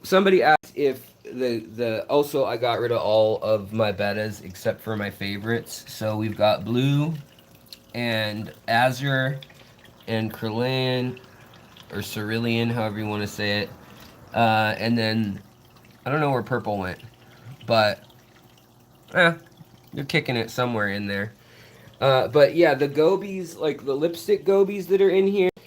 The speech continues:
not shrimp friendly at all. The, uh, these guys, totally shrimp friendly. The,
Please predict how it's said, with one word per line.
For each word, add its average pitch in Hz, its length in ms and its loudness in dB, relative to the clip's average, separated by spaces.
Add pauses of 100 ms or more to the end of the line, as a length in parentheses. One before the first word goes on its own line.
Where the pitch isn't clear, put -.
(340)
not 139 420 4 (120)
shrimp 120 380 -2
friendly 87 640 -6 (120)
at 98 120 -6
all. 78 320 -8 (540)
The, 131 680 0 (600)
uh, 123 480 6 (460)
these 196 200 0
guys, 240 580 4 (440)
totally 180 600 6
shrimp 117 360 -2
friendly. 98 600 -6
The, 113 500 -4